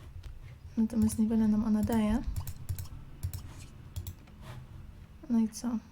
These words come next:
Szturchni. Mhm. No już się zaczyna. No niestety dziewczyny myślę, że nie powinny mieszkać razem, ma to na nich trochę zły wpływ. E, jeśli chodzi tutaj o jakieś włosy, może też ciuchy,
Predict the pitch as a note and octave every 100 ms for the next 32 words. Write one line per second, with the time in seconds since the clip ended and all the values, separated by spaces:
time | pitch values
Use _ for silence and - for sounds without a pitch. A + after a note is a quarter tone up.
0 | - - - A3+ G#3+ - A3 A3 G#3+ B3
1 | A3+ C#4 D4 - B3+ A#3 A3 - A3+ A3+
2 | A3 A3+ A3 - - - - - - -
3 | - - - - B3+ C4+ - A3+ A3+ G#3+
4 | G#3 G#3 A3 - A3+ G#3+ G#3+ G#3+ G#3 G#3
5 | A3+ A3+ G#3+ G#3 G#3 A#3+ A#3+ A3+ G#3+ G#3
6 | G#3 A3+ A3 G#3+ G3+ G#3 B3 - - G#3
7 | G#3+ G#3 G3+ G#3 - - G#3+ G#3 - -
8 | G#3 G#3 - G#3 - G#3 A#3+ - - -
9 | - - - - - - - - A#3+ G#3
10 | G#3 G#3 A3+ A3 A3+ A3 A3 G#3+ A3 G#3
11 | G#3+ G#3 - - A3 G#3+ A#3 - A3 A3
12 | A3 A3+ - - - - - A3 G#3 G#3
13 | A3 - A3+ A3+